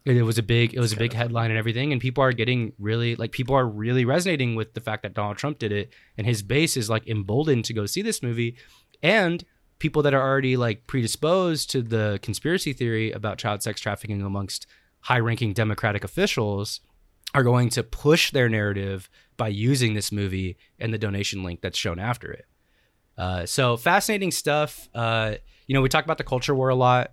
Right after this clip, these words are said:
Speaker 1: um, or people talk about the culture war a lot. This is, like, literally you have, like, you know, Barbie and Oppenheimer coming up, but you have this dark horse, like, cultural phenomenon movie going on on the back end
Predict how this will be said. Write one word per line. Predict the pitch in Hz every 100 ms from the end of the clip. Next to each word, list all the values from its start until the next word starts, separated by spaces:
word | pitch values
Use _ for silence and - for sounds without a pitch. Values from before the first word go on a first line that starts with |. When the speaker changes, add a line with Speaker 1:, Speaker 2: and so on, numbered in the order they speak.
| _ -
Speaker 1:
um, | 107 104 107
or | 117
people | 104 120
talk | 120 123
about | 120
the | 120
culture | 123 117 120
war | 113
a | 110
lot. | 110 110 110
This | 120 -
is, | 113 107
like, | 107 104 - - - _ _ -
literally | 135 190 156 131 120 -
you | 120 120
have, | 120 117 113
like, | 110 107 101 - _ _ _ _ _ - - _ _ _
you | 156 147
know, | 123 101 98 -
Barbie | 117 131 151 175
and | 151
Oppenheimer | 170 156 139 135
coming | - 135 123
up, | 120 117
but |
you | 120
have | 120 135
this | 123
dark | - 120 135
horse, | - 110 143 123 101 - -
like, | 117 107 104 - _ - _ -
cultural | 127 127 135
phenomenon | 120 110 123 135 113 107
movie | 127 139
going | 117 110 104
on | 104
on |
the | 98
back | 98 113 -
end | 98 90 87